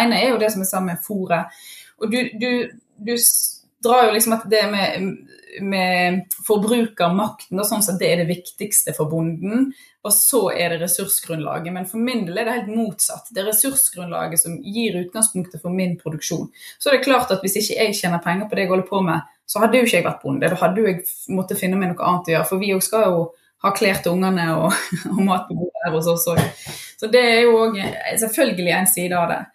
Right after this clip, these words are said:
Men, eh, for min del så handler det jo om at jeg skal ha fôr til de dyrene som jeg skal ha gjennom vinteren, for gresset det vokser ikke her hos meg vinterstid, det vokser fra april til august, slutten av august,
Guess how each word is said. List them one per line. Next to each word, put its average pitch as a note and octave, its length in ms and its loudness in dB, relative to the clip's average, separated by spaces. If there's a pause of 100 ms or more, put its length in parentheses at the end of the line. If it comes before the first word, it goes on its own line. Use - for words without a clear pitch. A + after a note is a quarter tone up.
(360)
Men, G#3+ 300 0
eh, G3 760 0 (140)
for A#3+ 100 4
min B3+ 140 4
del F#3+ 160 4
så A3 80 0 (260)
handler A3 300 0
det D4+ 60 0
jo B3+ 120 2
om A#3 140 2
at A3+ 80 -2
jeg A#3+ 100 2
skal A3 140 -4
ha - 80 -14
fôr B3 320 -2
til F#3+ 160 -6
de F#3+ 80 -4
dyrene F#3+ 340 -4
som F3+ 140 -2
jeg F#3 160 -4
skal G3 180 -8
ha F#3 140 0
gjennom F3+ 280 -2
vinteren, F#3+ 520 -2
for G#3+ 120 -8
gresset G#3+ 380 2
det G3 80 0
vokser G3+ 380 -6
ikke E3+ 220 -2
her D#3 120 0
hos E3 180 -2
meg D#3+ 220 -4 (140)
vinterstid, F#3+ 640 -4
det B3+ 100 0
vokser F#3 480 0
fra E3+ 140 -4 (760)
april B3+ 480 0
til A#3 280 0 (500)
august, A#3+ 400 2
slutten C4 240 -4
av B3+ 80 -2
august, - 480 -2